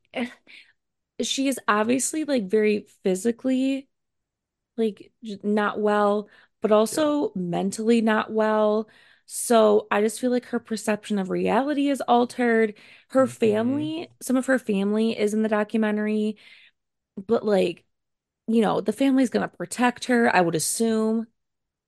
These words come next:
Speaker 1: So.
Speaker 2: Right. Yeah, I don't know how I feel about it.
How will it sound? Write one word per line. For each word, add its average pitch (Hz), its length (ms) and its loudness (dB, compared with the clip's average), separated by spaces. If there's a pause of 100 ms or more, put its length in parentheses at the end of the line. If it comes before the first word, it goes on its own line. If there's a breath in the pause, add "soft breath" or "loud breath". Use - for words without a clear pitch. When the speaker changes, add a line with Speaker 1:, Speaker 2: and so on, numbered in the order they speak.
(200)
Speaker 1:
So. - 520 -10 (300)
Speaker 2:
Right. 151 540 -2 (1040)
Yeah, 220 600 -4 (560)
I 247 120 -6
don't 277 180 -4
know 254 160 -4
how 233 160 -4
I 240 60 -2
feel 240 260 -2
about 76 320 -4
it. 76 300 -6